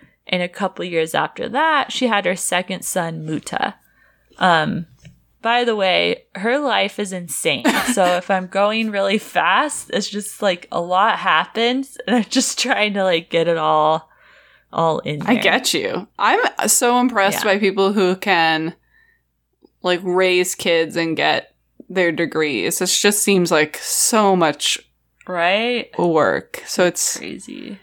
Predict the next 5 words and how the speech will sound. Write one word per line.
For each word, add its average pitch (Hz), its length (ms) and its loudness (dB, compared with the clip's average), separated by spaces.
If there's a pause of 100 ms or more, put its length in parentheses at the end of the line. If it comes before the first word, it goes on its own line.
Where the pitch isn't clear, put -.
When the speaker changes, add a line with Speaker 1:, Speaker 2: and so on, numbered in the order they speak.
(240)
Speaker 2:
impressive. - 640 0 (1400)
Speaker 1:
Yeah. 190 60 -6
It 175 60 -4
is. - 480 -6 (1080)
Um, 214 480 4